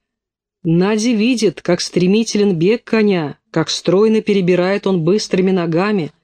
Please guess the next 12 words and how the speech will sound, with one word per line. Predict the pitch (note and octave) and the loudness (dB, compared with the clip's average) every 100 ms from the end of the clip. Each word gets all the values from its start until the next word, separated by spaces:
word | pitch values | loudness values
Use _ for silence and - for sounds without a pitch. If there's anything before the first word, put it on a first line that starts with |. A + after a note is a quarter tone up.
| _ _ - | _ _ -4
Она | D#3+ E3+ | 0 2
знает | E3+ F#3+ B3 A#3 | 0 0 -2 -4
силу | - A#3+ G#3 F#3 | -4 0 2 2
и | F#3 | 2
ловкость | G#3 G3 - E3 D3+ - | 2 0 0 -4 -4 -8
своего | - E3+ E3+ | -2 0 0
Алкида, | F3 F#3 - F3+ D3+ D#3 _ _ _ - | -2 -2 -2 0 0 -6 _ _ _ -2
но | E3 F3+ | 0 2
это | F3+ | 2
новое | F#3 G3 G#3 G3+ | 2 2 2 2
препятствие | F#3 F3 F3+ G3 - G3+ G3 | 0 0 0 -2 -2 0 0
высоко, | F3 - D3+ - G3+ G3 | 0 -4 -6 0 0 0